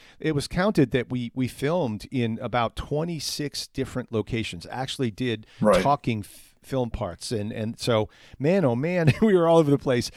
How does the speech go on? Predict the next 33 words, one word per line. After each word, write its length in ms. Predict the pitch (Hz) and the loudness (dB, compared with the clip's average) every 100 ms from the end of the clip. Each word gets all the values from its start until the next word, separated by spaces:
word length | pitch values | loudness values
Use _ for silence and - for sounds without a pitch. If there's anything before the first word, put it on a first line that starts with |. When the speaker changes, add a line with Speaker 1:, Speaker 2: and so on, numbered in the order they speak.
| - - | -12 2
Speaker 1:
just 200 | 196 202 | 4 4
like 120 | 156 | 4
Jesus 300 | 156 170 147 | 4 2 0
and 100 | 123 | -2
the 80 | 113 | 0
disciples, 560 | - 147 160 95 - | 2 2 2 -4 -4
really, 320 | 131 117 87 | -2 0 -2
up 200 | 139 131 | -4 -4
and 100 | 107 | -2
down 220 | 127 123 107 | 0 0 0
the 40 | |
country. 300 | - 113 110 | 4 6 8
Speaker 2:
Right. 260 | 113 113 123 | 6 4 2
And, 200 | 127 135 | 2 4
and 180 | 135 | 2
sometimes 500 | - 156 330 214 113 | 2 0 2 0 0
we 80 | 110 | -2
got 180 | 113 131 | 2 4
up, 160 | - 113 | 4 2
I 100 | 104 | 2
mean, 320 | 110 98 90 | 4 2 4
we 160 | 160 220 | 4 6
were 220 | 107 - | 4 2
early, 480 | 110 127 127 90 - | 0 0 -2 -4 -12
filming 420 | - 120 110 92 | -6 0 2 2
at 80 | 90 | 0
early, 240 | 110 107 90 | -2 -4 -4
six 320 | - 107 - | -8 -8 -6
thirty 240 | 107 107 | -4 -2
in 80 | 92 | -2
the 80 | 82 | -2
morning 480 | 90 104 107 107 92 | -2 0 0 -2 -4
and 140 | 85 | -6